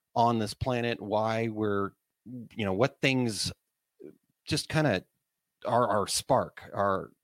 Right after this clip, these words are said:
the why, the mission, the purpose, you know, however that, however that clicks for you.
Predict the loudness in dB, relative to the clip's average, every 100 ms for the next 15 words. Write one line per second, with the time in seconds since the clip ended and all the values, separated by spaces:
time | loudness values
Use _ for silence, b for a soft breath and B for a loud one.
0 | -6 0 2 4 4 2 0 -2 -4 -2
1 | 0 0 0 -4 -6 -6 -4 0 0 0
2 | -6 -8 -14 B B B -12 -12 -4 2
3 | 2 2 2 0 -2 _ b b b b
4 | b b 2 2 4 2 0 -2 -2 -2
5 | -8 -8 -6 -2 0 0 -2 -10